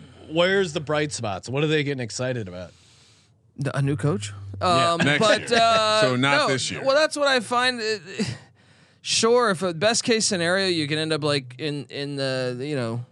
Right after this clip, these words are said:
Speaker 2: in the, what, what is the new, the Hot Pocket Bowl?
Speaker 3: Mm,
Speaker 2: But,
Speaker 3: all right.
Speaker 2: uh, but, you know,
Speaker 3: I
Speaker 2: they
Speaker 3: see, I see some serious issues in their schedule.
Speaker 2: They just don't.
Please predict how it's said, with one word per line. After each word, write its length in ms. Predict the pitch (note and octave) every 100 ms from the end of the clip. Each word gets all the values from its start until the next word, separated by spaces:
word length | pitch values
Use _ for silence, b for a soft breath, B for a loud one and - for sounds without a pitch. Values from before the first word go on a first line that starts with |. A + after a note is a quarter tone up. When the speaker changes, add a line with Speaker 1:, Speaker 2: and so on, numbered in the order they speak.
| -
Speaker 2:
in 200 | C3+ C3
the, 420 | B2+ A2+ G2 E2+
what, 200 | G#2+ D3
what 120 | D3
is 60 | D#3+
the 100 | C#3+
new, 440 | C#3 D3 D3 B2 G2+
the 460 | B2 B2+ A#2+ F#2+ -
Hot 200 | C#3+ -
Pocket 300 | E3+ D#3 D3+
Bowl? 300 | D#3 D3+ D#3+ B B B
Speaker 3:
Mm, 80 | F3+
Speaker 2:
But, 180 | E3 E3
Speaker 3:
all 60 | D4+
right. 500 | - D#3 D#3 D#3 D3
Speaker 2:
uh, 40 |
but, 380 | D3+ E3 F3 D#3 _ _ -
you 120 | G3
know, 320 | E3 C#3 B2 - A2 _
Speaker 3:
I 140 | C3 D3+
Speaker 2:
they 80 | F3+ F#3 E3
Speaker 3:
see, 120 | -
I 120 | D#3
see 180 | D3 F#3+
some 180 | D#3+ C#3
serious 480 | - B2 G#2+ F2+
issues 400 | F#2 D#2 E2+ D2
in 80 | D#2+
their 140 | C2+ C2
schedule. 500 | - C#2+ C#2 - - - _ _ b b b b b b b _
Speaker 2:
They 140 | - B3+
just 240 | E4 C#4+
don't. 340 | - A#3 B3